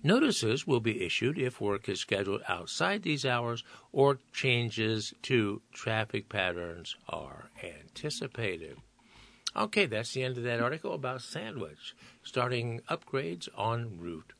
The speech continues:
one thirty. Well, as all of you know, we're in the heart of political season and will be up through the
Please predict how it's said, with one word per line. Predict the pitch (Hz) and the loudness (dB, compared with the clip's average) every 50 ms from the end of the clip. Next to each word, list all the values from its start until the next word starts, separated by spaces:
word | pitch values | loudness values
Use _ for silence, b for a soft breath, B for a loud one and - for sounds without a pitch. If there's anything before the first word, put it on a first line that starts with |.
| _ _ _ _ | _ _ _ _
one | 85 82 82 80 76 76 76 78 - | -8 -8 -8 -8 -10 -12 -16 -12 -6
thirty. | 87 101 120 - - _ _ _ _ _ - _ _ - _ | -2 -2 -2 -2 -4 _ _ _ _ _ -20 _ _ -10 _
Well, | 135 156 196 202 160 | -2 0 2 2 2
as | 117 107 | 4 4
all | 113 104 110 117 | 4 2 4 2
of | 104 104 | 0 0
you | 104 101 | -2 0
know, | 104 117 135 143 | 2 2 4 4
we're | 135 110 98 92 | 2 0 0 -4
in | 92 92 | -4 -6
the | 90 87 | -6 -6
heart | 90 113 113 117 107 | -2 0 0 0 0
of | 104 - - | -4 -8 -8
political | - 113 113 120 123 117 107 104 | -6 -4 -4 -4 -4 -4 -4 -6
season | - - 113 113 113 110 - 165 165 156 | -4 -4 -6 -6 -6 -6 -8 -8 -6 -6
and | 110 82 78 82 | -8 -8 -10 -8
will | 90 110 110 107 | -6 -4 -4 -4
be | 95 98 104 117 131 135 | -2 -2 -2 0 0 0
up | 104 92 98 - _ | 0 -2 -4 -6 _
through | - - - 104 104 101 98 | -20 -12 -8 -6 -4 -4 -4
the | 92 92 87 82 85 | -4 -6 -4 -4 -6